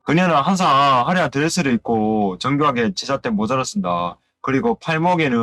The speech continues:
언제나 보석과 리본으로 산실된 우산을 걸고 다닌다. 그런 차림으로 나비아는 폰타인성의 뒷골목부터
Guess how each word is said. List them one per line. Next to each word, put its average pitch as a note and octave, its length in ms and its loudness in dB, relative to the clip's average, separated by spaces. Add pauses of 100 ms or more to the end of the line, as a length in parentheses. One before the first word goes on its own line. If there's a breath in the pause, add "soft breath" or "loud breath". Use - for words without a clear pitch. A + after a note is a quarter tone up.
(240)
언제나 A#2 680 0
보석과 C3 480 -2
리본으로 A2+ 440 0
산실된 A2+ 540 -4
우산을 D3 560 -2 (500 soft breath)
걸고 A#2+ 320 0
다닌다. F2+ 640 -2 (720)
그런 G3 240 2
차림으로 D#3 680 2
나비아는 C3 840 0
폰타인성의 C3+ 880 0
뒷골목부터 A2 1160 -2